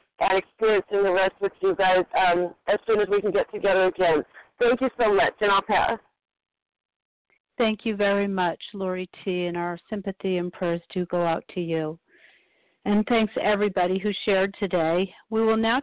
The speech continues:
Speaker 2: transition the meeting by reading from the Big Book on page one sixty-four. Will Jody E Q please read A Vision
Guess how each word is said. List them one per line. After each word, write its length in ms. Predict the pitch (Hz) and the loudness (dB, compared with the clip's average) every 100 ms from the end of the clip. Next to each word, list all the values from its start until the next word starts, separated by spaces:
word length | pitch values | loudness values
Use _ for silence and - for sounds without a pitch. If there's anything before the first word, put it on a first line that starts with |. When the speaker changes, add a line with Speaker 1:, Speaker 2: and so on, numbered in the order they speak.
| - | -4
Speaker 2:
transition 500 | 233 208 226 - 202 | -6 -4 -8 -8 -8
the 60 | 185 | -6
meeting 540 | 202 208 190 180 185 _ - _ - | -2 0 0 -2 -6 _ -20 _ -6
by 100 | 180 | -4
reading 380 | 208 226 208 190 | -2 -2 -2 -4
from 200 | 208 190 | -6 -4
the 80 | 180 | -4
Big 260 | 175 196 180 | -4 -4 -2
Book 260 | 175 - - | -4 -4 -6
on 160 | 170 | -6
page 300 | - 185 175 175 | -6 -6 -6 -4
one 320 | 175 185 190 - | 0 0 0 -2
sixty-four. 920 | 190 - - 180 - 180 160 147 170 - _ _ - _ _ - | -6 -6 -4 -4 -2 0 2 0 -4 -10 _ _ -20 _ _ -8
Will 500 | 175 190 185 180 185 - _ _ _ _ _ | 2 4 4 2 0 -8 _ _ _ _ _
Jody 240 | - 196 214 | 0 2 2
E 180 | 214 196 | 0 -2
Q 160 | - 226 | -2 -2
please 300 | - 226 214 - | 0 0 0 0
read 300 | 214 233 - | 0 0 0
A 80 | 196 | -4
Vision 340 | 208 208 220 | -2 -2 -2